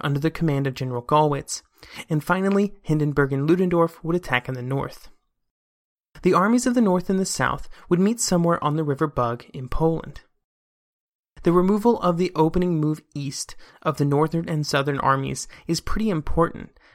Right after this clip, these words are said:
because it greatly reduced the size of the sack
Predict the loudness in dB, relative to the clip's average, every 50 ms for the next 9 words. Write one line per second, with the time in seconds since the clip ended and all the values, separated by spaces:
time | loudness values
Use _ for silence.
0 | -8 -4 0 2 2 2 2 0 0 0 2 2 2 0 -2 -2 -2 -4 -4 -2
1 | -2 -2 -2 -2 -4 -6 -6 -4 -2 -4 -2 -2 -2 -4 -6 -6 -10 -8 -6 -2
2 | -2 -2 -2 -4 -8 -6 -6 -8 -8 -8 -10 -12 -16